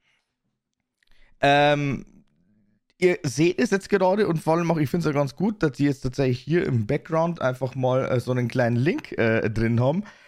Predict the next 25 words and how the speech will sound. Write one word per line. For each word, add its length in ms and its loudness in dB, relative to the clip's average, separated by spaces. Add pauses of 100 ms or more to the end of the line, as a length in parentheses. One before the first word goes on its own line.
(360)
Eigentlich 380 0
genau 240 0
das 160 -4
gleiche 240 -4
Thema, 320 -2
was 160 -4
wir 160 -2
halt 220 -2
eigentlich 280 -2
schon 140 -2
mit 140 -2
Breath 240 -4
of 100 -20
the 60 -4
Wild 240 0
hatten. 200 -8 (640)
Oder 260 0
halt 220 -2
mit 260 -8
Tears 160 -2
of 120 -6
the 60 -18
Kingdom 340 -6
jetzt. 240 -14 (1600)
Äh, 600 2